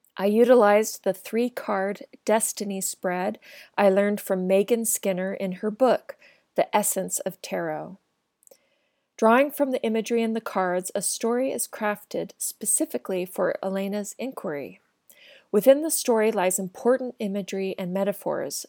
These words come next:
that speak to her situation. True to the telling of stories, however, I believe there is a seed of the universal in each story that you, our listeners,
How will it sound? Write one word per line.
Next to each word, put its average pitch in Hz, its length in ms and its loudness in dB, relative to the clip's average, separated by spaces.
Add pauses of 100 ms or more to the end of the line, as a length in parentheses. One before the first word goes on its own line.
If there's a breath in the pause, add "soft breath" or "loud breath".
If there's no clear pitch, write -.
(120)
that 196 160 -4
speak - 560 0
to - 160 -10
her 190 140 -10
situation. - 840 -8 (880 loud breath)
True 285 260 0
to 285 140 -8
the 247 100 -2
telling 233 460 -2
of - 160 -6
stories, 196 440 0
however, 185 560 -2
I 208 60 0
believe 247 380 -2
there 247 160 0
is 247 160 -4
a 233 60 -2
seed 208 760 0
of 196 160 -6
the 208 80 -4
universal 202 640 -4
in 190 200 -4
each - 240 -8
story 180 560 -6 (360 loud breath)
that - 160 2
you, 214 460 0
our 190 140 0
listeners, 185 600 -6